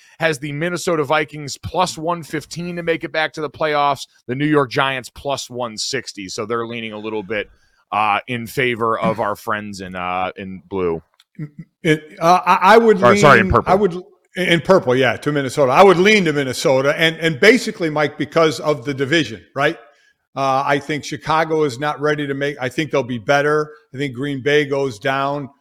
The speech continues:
Speaker 2: I think Detroit's the favorite, but we're still not sure. So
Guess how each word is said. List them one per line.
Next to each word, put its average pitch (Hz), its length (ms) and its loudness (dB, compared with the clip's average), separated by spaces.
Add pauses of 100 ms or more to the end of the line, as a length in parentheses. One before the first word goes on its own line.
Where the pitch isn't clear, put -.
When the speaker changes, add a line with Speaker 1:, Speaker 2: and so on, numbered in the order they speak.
(280)
Speaker 2:
I 139 100 -4
think 139 200 -4
Detroit's 147 520 -2
the 120 120 -12
favorite, 151 520 -2
but 127 180 -8
we're 127 100 -10
still 147 300 -2
not 139 260 -4
sure. 143 380 -2
So 120 400 -4